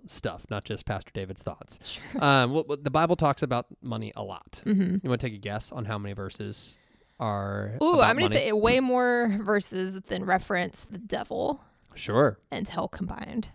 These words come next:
Speaker 2: I would think.
Speaker 1: I have not done that particular bit of research,
Speaker 2: I
Speaker 1: but
Speaker 2: bet.
Speaker 1: probably.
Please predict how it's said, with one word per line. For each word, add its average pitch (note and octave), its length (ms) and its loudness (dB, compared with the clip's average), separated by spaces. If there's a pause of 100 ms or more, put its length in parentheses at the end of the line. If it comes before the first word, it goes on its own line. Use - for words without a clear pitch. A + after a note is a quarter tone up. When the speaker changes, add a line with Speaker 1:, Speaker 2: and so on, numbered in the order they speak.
Speaker 2:
I - 60 -10
would - 160 -12
think. - 320 -12
Speaker 1:
I C3 560 4
have C3 140 0
not C3+ 120 6
done B2+ 140 4
that B2+ 160 2
particular B2 360 2
bit B2 200 4
of A#2+ 80 0
research, C3 260 6
Speaker 2:
I G#3+ 80 6
Speaker 1:
but G#3+ 100 6
Speaker 2:
bet. - 180 8
Speaker 1:
probably. G2+ 280 -4